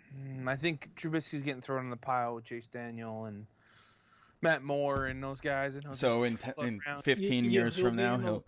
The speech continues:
Speaker 3: yeah,
Speaker 2: he'll
Speaker 3: he'll
Speaker 2: come
Speaker 3: be
Speaker 2: in
Speaker 3: in
Speaker 2: in the fourth quarter of
Speaker 1: Oh,
Speaker 2: a
Speaker 1: he's a
Speaker 2: blowout game for Kansas City and Andy Reid.
Speaker 3: He's the guy that got drafted over Patrick Mahomes
Speaker 1: Oh,
Speaker 3: and
Speaker 1: Mitch
Speaker 3: Deshaun
Speaker 1: Trubisky's on
Speaker 3: Watson.
Speaker 1: the Dolphins now. It's just gonna be like that.
Speaker 3: Oh, he's,
Speaker 1: That every,
Speaker 3: oh, yeah,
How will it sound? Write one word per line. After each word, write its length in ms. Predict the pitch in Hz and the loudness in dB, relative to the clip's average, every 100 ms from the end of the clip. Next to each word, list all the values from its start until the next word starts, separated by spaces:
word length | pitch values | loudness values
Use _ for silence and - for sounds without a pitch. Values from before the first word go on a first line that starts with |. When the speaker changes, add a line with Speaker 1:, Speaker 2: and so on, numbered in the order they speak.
| - | -12
Speaker 3:
yeah, 80 | 175 175 | -6 0
Speaker 2:
he'll 0 | |
Speaker 3:
he'll 120 | 165 | 0
Speaker 2:
come 240 | 151 117 113 | 2 2 4
Speaker 3:
be 60 | |
Speaker 2:
in 80 | 113 | 4
Speaker 3:
in 40 | 117 | 4
Speaker 2:
in 100 | 113 | 0
the 80 | |
fourth 320 | - 113 110 - | 0 -2 -2 2
quarter 320 | 110 107 110 | 2 4 6
of 80 | 120 | 4
Speaker 1:
Oh, 40 | |
Speaker 2:
a 20 | |
Speaker 1:
he's 80 | 98 | 4
a 40 | 101 | 2
Speaker 2:
blowout 340 | 107 107 104 | 4 4 4
game 180 | 113 104 | 2 0
for 140 | 101 | -4
Kansas 340 | - 107 95 - | -2 -2 -2 -6
City 240 | 104 107 | -4 -4
and 160 | 104 101 | -6 -6
Andy 220 | 101 98 | -4 -4
Reid. 180 | 107 113 _ - | -6 -10 _ -4
Speaker 3:
He's 240 | 277 294 220 | 0 0 2
the 160 | 247 | 0
guy 340 | 208 226 240 190 | 0 0 2 0
that 180 | 170 156 | -2 -6
got 180 | 160 | -8
drafted 440 | - 175 180 156 139 | -4 -6 -6 -10 -10
over 540 | 156 185 156 156 139 135 - | -6 -6 -6 -8 -6 -8 -8
Patrick 380 | 175 - 170 160 | -10 -10 -12 -12
Mahomes 400 | 147 160 160 156 | -10 -6 -4 0
Speaker 1:
Oh, 140 | 247 214 | 0 0
Speaker 3:
and 100 | 160 | -2
Speaker 1:
Mitch 120 | 151 | -6
Speaker 3:
Deshaun 260 | 151 - - | -8 -4 -4
Speaker 1:
Trubisky's 20 | |
on 40 | 311 | -2
Speaker 3:
Watson. 420 | 302 277 254 - | -4 -4 -6 -10
Speaker 1:
the 80 | 208 _ | -20 _
Dolphins 680 | 254 415 466 - 139 120 - | -4 -2 -4 -6 -8 -8 -8
now. 300 | - 87 69 | -6 -6 -6
It's 100 | 123 | -2
just 160 | 165 - | -2 0
gonna 140 | 147 | 0
be 100 | 131 | 2
like 200 | 113 113 | 0 0
that. 200 | 117 311 | 0 0
Speaker 3:
Oh, 40 | 330 | 0
he's, 160 | 240 | 0
Speaker 1:
That 180 | 165 120 | 0 2
every, 160 | 165 175 | 4 4
Speaker 3:
oh, 40 | |
yeah, 220 | 165 143 | 2 0